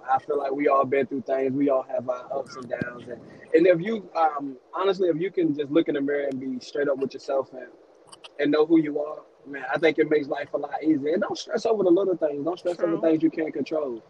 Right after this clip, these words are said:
Speaker 1: Man, I wake up every morning, like, I'm excited.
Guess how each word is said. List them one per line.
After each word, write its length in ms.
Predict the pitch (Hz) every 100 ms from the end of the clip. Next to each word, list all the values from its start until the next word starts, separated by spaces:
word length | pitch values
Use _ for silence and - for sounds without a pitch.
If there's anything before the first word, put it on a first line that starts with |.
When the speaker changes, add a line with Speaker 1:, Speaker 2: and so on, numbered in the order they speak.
| _ - - -
Speaker 1:
Man, 120 | 135 147
I 40 |
wake 200 | 160 156
up 100 | 156 143
every 200 | 151 147
morning, 380 | 147 147 143 139
like, 340 | 127 123 117 - - 147
I'm 100 | 165
excited. 400 | 131 147 135